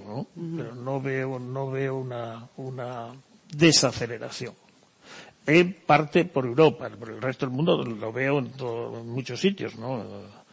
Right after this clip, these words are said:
Speaker 1: Por el resto del mundo. Pero aquí no lo veo. Vamos, debía, des-, me, me, me sorprendería que hubiera una decisión, eh, formal de disminuir los, eh,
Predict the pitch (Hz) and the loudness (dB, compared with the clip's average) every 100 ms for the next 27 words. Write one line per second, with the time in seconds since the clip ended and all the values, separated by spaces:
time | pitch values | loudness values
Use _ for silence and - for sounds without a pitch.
0 | - - - _ _ - 127 113 113 113 | -20 -20 -20 _ _ -10 -10 -8 -6 -4
1 | 127 127 110 104 95 - _ _ - 127 | -4 -4 -8 -12 -14 -20 _ _ -6 -6
2 | 120 117 - 123 117 - 180 143 127 117 | -4 -6 -8 -10 -8 -2 0 0 -2 -4
3 | 107 113 - - - - - - _ _ | -8 -12 -14 -20 -20 -20 -20 -20 _ _
4 | - 139 117 117 120 123 151 151 123 127 | -10 -10 -10 -12 -6 2 6 6 4 -2
5 | 123 - - 120 117 123 120 113 117 113 | -4 -12 -12 -12 -12 -12 -12 -10 -10 -10
6 | 110 107 _ _ - - - _ _ - | -14 -16 _ _ -20 -20 -20 _ _ -18
7 | 123 - 127 - 131 123 120 135 143 139 | -14 -14 -16 -12 -8 -6 -6 -2 2 2
8 | 131 127 123 127 127 123 123 120 117 113 | 0 -8 -6 -4 0 0 -2 -4 -4 -6
9 | 120 110 131 139 131 110 104 _ - - | -4 -4 0 2 0 -4 -12 _ -20 -20
10 | - _ - 127 117 - 110 113 131 135 | -20 _ -16 -14 -12 -12 -10 0 2 2
11 | 127 123 117 113 110 107 107 107 123 110 | 0 -4 -6 -6 -6 -8 -10 -10 -12 -16
12 | 110 117 117 123 117 117 123 123 120 58 | -14 -14 -12 -12 -10 -8 -6 -6 -6 -8
13 | - - 117 113 | -8 -12 -12 -12